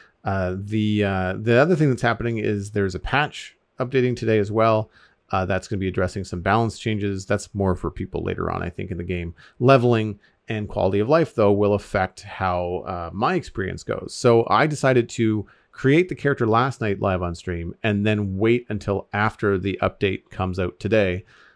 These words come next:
Uh, so I'll be streaming with Twitch drops turned on later and doing my very first levels. Like, we're currently level zero or one or whatever you wanna call it,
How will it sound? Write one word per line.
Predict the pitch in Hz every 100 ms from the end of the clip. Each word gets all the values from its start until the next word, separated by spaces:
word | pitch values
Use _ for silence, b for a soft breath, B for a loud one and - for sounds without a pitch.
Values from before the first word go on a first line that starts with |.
| b
Uh, | - 98 87
so | 107
I'll | 110
be | 113
streaming | - 117 110 104
with | 92 -
Twitch | - 113 -
drops | 101 92 -
turned | 101 92
on | 90 90
later | 92 98 90 85 b b _
and | 135 131 120
doing | 123 120 110
my | 101
very | 95 95
first | 90 85 -
levels. | 87 76 -
Like, | 101
we're | 110
currently | - 123 101 101
level | 101 90 90
zero | 107 143 135 120
or | 117 117 104
one | 101 110 110 107
or |
whatever | 101 101 101
you | 95
wanna | 92
call | 90 101 98
it, | 92